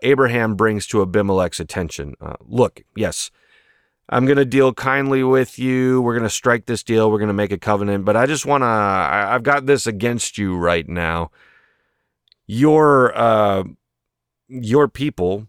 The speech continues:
have seized a well of water." Uh, what, what does he say exactly? Verse twenty-five, When Abraham reproved Abimelech about a well of water that Abimelech's servants had seized, Abimelech said,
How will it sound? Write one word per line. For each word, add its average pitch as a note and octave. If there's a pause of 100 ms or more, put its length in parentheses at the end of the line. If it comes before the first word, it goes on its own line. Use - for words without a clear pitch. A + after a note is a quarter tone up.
(300)
have G#2
seized A2 (480)
a G2
well A#2+
of G2+
water." G#2+ (260)
Uh, E2 (380)
what, G#2+
what F#2+
does E2+
he E2+
say D#2+
exactly? D2+ (220)
Verse G#2+
twenty-five, F2
When G2+
Abraham A#2
reproved G#2+
Abimelech F2
about F#2
a F2+
well G2
of E2+
water F#2+
that F2+
Abimelech's F2
servants G2
had D#2+
seized, F#2+ (800)
Abimelech B2+
said, A2